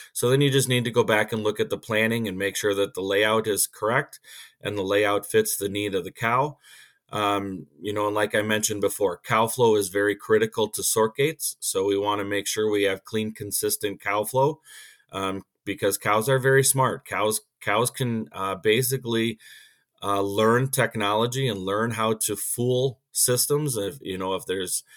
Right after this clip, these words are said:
photo sensors with timing and things like that, cows can understand, "Ooh, if I stand here for twenty-five seconds, that gate's gonna shut and I can just keep walking." So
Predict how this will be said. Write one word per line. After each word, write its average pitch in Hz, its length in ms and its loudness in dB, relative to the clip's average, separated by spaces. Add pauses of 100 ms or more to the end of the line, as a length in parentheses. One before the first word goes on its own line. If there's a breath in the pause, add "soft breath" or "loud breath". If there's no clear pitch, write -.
(200 soft breath)
photo 117 300 2
sensors 123 600 2
with 90 220 -6
timing 131 640 0
and 90 180 -8
things 110 280 -2
like 107 220 0
that, 113 300 0
cows 113 300 -2
can 123 160 -4
understand, 117 720 -2 (420 loud breath)
"Ooh, 123 160 0
if 104 120 -2
I 104 100 4
stand 110 320 0
here 113 140 2
for 110 100 -6
twenty-five 110 540 -2
seconds, 120 400 -4
that 101 180 -2
gate's 104 240 -2
gonna 98 180 -4
shut 117 300 -6
and 90 80 -16
I 92 120 -6
can 110 140 -12
just 98 220 -8
keep - 180 -12
walking." 95 440 -4
So 101 340 -2